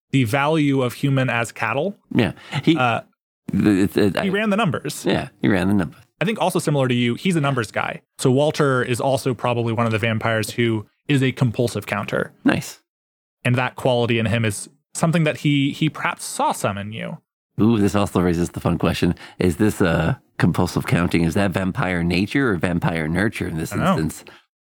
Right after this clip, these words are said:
Speaker 1: Or is it, like, a
Speaker 2: We'll
Speaker 1: hereditary
Speaker 2: never
Speaker 1: thing?
Speaker 2: know, right? Is it the vampire hereditary?
Speaker 1: Who knows?
Speaker 2: What's going, does he just un-, automatically seek out people who will? Is it subconscious?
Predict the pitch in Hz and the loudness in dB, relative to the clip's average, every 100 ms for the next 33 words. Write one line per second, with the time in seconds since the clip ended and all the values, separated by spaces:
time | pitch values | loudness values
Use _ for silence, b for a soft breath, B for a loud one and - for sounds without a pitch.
0 | _ _ _ - 127 120 123 110 110 110 | _ _ _ -2 2 2 2 0 0 0
1 | 95 127 175 135 - - 131 - 135 131 | 0 0 0 0 0 0 2 2 0 0
2 | 110 95 101 143 104 98 98 101 104 - | 0 2 0 2 0 0 0 0 0 0
3 | 110 101 95 92 104 123 151 156 180 185 | 0 0 0 0 0 0 0 0 0 -2
4 | - - - 113 107 170 254 254 254 262 | -4 -10 -4 0 2 2 2 2 2 0
5 | 262 262 147 117 98 101 101 117 113 95 | 0 -2 0 0 2 0 0 0 2 0
6 | 101 - 80 85 - 87 85 85 85 80 | 0 -2 -4 -4 -2 -2 0 -2 -2 -4
7 | - 80 80 82 82 82 90 85 82 78 | -2 0 0 0 0 0 2 0 0 -2
8 | 82 82 101 143 - _ _ _ _ - | 0 2 2 0 -4 _ _ _ _ -6
9 | 139 - - - - 98 95 - 113 - | -6 -6 -10 -6 -4 -4 -4 -2 -2 -4